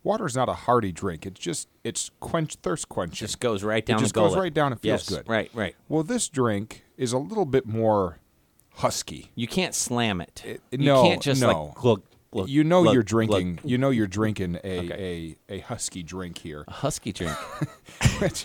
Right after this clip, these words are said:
Speaker 1: for
Speaker 2: I was a
Speaker 1: being
Speaker 2: husky child,
Speaker 1: No,
Speaker 2: but
Speaker 1: as was
Speaker 2: <laughs>
Speaker 1: I, as was I, so I can relate. But
Speaker 2: <laughs>
Speaker 1: this drink, this drink, uh, I would, I think it's just an iced vanilla chai.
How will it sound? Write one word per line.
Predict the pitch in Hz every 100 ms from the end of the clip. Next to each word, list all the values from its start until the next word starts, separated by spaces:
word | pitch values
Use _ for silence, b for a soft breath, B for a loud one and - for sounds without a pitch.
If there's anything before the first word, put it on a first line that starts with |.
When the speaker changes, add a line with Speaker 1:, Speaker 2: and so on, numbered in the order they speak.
| B B B
Speaker 1:
for | - 175
Speaker 2:
I |
was | 185 269
a |
Speaker 1:
being | -
Speaker 2:
husky | 147 143 107
child, | - - 160 110 92 110
Speaker 1:
No, | 127 117
Speaker 2:
but | 110
Speaker 1:
as | 135 147
was | 175 156
Speaker 2:
<laughs> |
Speaker 1:
I, | 117 110
as | - 135 135
was | 139 107
I, | 80 78
so | - 120
I |
can | 120 123
relate. | 104 80 - B 151 - -
But | 135 123 151 -
Speaker 2:
<laughs> |
Speaker 1:
this | 120 120 170 127
drink, | 143 139 120 104 - -
this | 120 135
drink, | - 127 113 101 -
uh, | 95 95 -
I | 123
would, | 123 -
I | 113
think | 190 190
it's | 117
just | - 113
an | 101
iced | - 117 95
vanilla | 107 113 90
chai. | - - 98 139 185